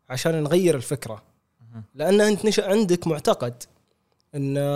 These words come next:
Speaker 1: يقصد يقلل من قيمتي.
Speaker 2: مهم.
Speaker 1: فأنت أسأل السؤال التالي. هل فلان لما مزح معاي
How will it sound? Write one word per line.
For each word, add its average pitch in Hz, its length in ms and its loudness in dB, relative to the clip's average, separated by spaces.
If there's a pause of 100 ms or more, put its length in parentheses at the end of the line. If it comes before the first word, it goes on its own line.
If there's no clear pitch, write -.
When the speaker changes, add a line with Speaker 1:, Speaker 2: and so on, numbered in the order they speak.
(240)
Speaker 1:
يقصد 190 500 2
يقلل 175 420 0
من 151 140 -2
قيمتي. 117 420 -8 (480)
Speaker 2:
مهم. - 200 -20 (480)
Speaker 1:
فأنت 233 260 2
أسأل 240 280 2
السؤال 190 320 0
التالي. 117 400 -8 (1000)
هل 190 220 4
فلان 190 340 2
لما 127 200 -2
مزح 143 480 -2
معاي 127 360 -4